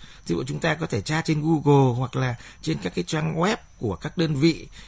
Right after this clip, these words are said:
à, như là các cái viện nghiên cứu, thí dụ như là Viện Nghiên cứu Rau quả, các bà con có thể là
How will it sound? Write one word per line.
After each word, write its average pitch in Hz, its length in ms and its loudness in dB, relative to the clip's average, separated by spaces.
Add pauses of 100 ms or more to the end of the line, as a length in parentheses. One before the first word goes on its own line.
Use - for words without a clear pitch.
(120)
à, 127 440 0
như 156 160 4
là 139 120 0
các - 240 -6
cái 165 180 0 (380)
viện 156 200 0
nghiên 170 100 6
cứu, 202 380 4 (240)
thí 180 100 -2
dụ 196 100 -4
như 165 160 0
là 151 80 -2
Viện 143 200 -4
Nghiên 170 260 -4
cứu 170 100 -2
Rau 170 120 -2
quả, 131 300 -2 (120)
các - 160 -10 (380)
bà 127 180 -4
con 151 200 -2
có - 80 -4
thể 110 180 -2
là 127 280 -2